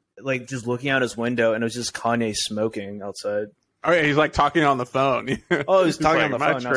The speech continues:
Speaker 2: tripping?"
Speaker 1: smoking.
Speaker 2: Yeah.
Speaker 1: He's like, "Is
Speaker 2: He's
Speaker 1: that
Speaker 2: like, "Am I
Speaker 1: Kanye?"
Speaker 2: tripping?" Or, <laughs> yeah.
Speaker 1: Did he
Speaker 2: Just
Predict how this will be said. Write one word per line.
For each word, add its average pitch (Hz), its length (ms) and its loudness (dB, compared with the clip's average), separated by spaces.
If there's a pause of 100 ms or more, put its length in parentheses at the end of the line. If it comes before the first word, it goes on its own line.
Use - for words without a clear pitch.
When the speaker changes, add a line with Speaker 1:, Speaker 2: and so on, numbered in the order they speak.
Speaker 2:
tripping?" 175 360 0
Speaker 1:
smoking. - 360 -4
Speaker 2:
Yeah. 131 240 4
Speaker 1:
He's 127 80 -4
like, 113 160 0
"Is - 80 -20
Speaker 2:
He's 127 100 -10
Speaker 1:
that 233 140 4
Speaker 2:
like, - 80 -2
"Am 196 160 4
I - 60 4
Speaker 1:
Kanye?" 370 160 0
Speaker 2:
tripping?" 180 420 -2
Or, 135 180 -4
<laughs> - 40 -8
yeah. 139 100 0 (1200)
Speaker 1:
Did 147 140 0
he 170 60 2
Speaker 2:
Just 202 40 -2